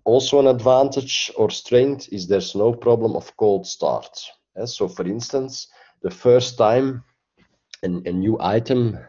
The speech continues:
uh, is online, or even the first time your website is online, you don't have any history, eh? Not a single user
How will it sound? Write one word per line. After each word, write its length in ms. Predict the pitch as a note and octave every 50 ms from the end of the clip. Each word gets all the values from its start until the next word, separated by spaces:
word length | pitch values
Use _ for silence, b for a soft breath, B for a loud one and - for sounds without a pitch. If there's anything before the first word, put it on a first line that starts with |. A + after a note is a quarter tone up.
| _ - -
uh, 60 | F2+
is 200 | F2 F2 E2 F2
online, 380 | D#2+ D2+ E2 F#2 A2 B2 C3
or 120 | G#2+ F#2 F2
even 240 | F2 F2 E2+ D#2 D#2
the 60 | -
first 400 | - - - F#2+ F#2+ F#2 - -
time 160 | - E2 E2+
your 140 | E2+ D#2 D2+
website 500 | F2 D2+ F2 F#2 F2+ - - F#2+ G#2 A2
is 140 | A2+ G2 G2
online, 440 | G2 F#2 F#2 F#2+ A2 A#2+ C3+ C#3 B B B B B B B B _
you 80 | F#2+
don't 360 | F#2 F2 G#2 G#2 A#2+ B2 B2 -
have 240 | A2+ A2 - - - -
any 260 | G2+ A2+ A2+ G2 D#2+
history, 580 | D#2 G#2+ A2+ - - - F2+ D#2+ C#2+ C2 - _ _
eh? 200 | F2+ G#2+ A2 A2 A#2 - _
Not 220 | - F2 F#2 F#2 F3+
a 40 |
single 380 | F3+ - - A2 A#2 A2+ G#2 F#2+
user 380 | F#2 F#2+ G#2 A2 A2 G#2 A#2+